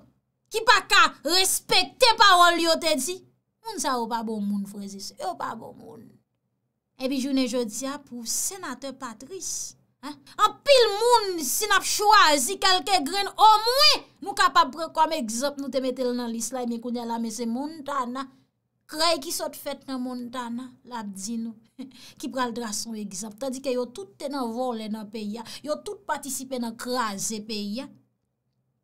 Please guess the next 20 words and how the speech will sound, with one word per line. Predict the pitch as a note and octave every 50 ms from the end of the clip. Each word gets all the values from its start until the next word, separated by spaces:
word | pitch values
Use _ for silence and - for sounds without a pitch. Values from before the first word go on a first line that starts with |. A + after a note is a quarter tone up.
| _ _ _ -
depi | C4+ C#4+ B3 D4 -
plis | - F4 G4 F#4 - -
pase | - E4 D4+ - - D4 B3+ B3 - _ _ _ _ -
trantan. | - C4+ C4 D4 E4 E4 D#4 D#4+ - - F#4 F#4 _ _ _ _ _ _ _ _ _ _ _ _ _ _ _ _ _ _ _ _ _ _ _ _ _ _ _ _ _ _ _ _ _ -
Eskomòtè | D4+ D#4+ - - - - _ - G#4+ G4+ F#4+ F#4+ G4 F#4 D#4 C4+ - - D#4 D4 C4+
sa | - - C#4+ C4+ C4 C4+
yo, | C#4+ E4+ F#4+ G4 - _ _ _ _ _ _ _ _ -
epi | C#4 C4 C#4+ -
kounye | C4 C#4+ B3+ B3 A#3+
a | A3 G#3+ G#3+
la | A3 A#3+ C4+ D4 D#4 D#4+ _ _ _ - -
<laughs> | - C4 - - - - - _ _ _ _ _ _ _ _ _ _ _ _ _ _ _ _ _ _ _ _ _ _ _ _ _ _ _ _ _ _ _ _ _ _ _ _ _ _ _ -
yo | C4+ C4+
pral | - C4 C4 C4 A#3
trase | B3+ B3+ A#3+ - - A#3 G3+
egzanp. | G3 F3+ E3+ - - - - - _ _ - _ _ _ _ _ _ _ _ _ _ _ _ _ _ _ _ _ _ _ _ _ _ _ _ _ _ _ _ _ _ _ _ _
hmm, | - - A#3 A3 G#3 - - _ _ _ _ _ _ _ _ _ _ _ _ _ _
Yo | A#3+ C4 D#4
pral | D#4 - D#4 D#4+ D#4+ D4+ C4
trase | D4 C#4+ C4+ - - - C4